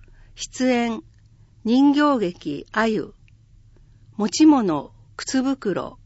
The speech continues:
問い合わせ、子育て支援センターピッピ。電話、零四九二五一三零零五。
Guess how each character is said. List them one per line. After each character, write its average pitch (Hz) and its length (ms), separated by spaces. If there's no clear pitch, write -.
問 269 260
い 277 60
合 269 100
わ 254 140
せ、 202 380
子 - 120
育 311 320
て 180 200
支 - 160
援 254 260
セ 269 220
ン 247 100
タ 151 280
ー - 80
ピ 247 160
ッ 262 60
ピ。 156 200
電 240 380
話、 220 240
零 269 280
四 277 280
九 185 480
二 254 300
五 247 320
一 175 540
三 254 400
零 240 360
零 190 320
五。 180 380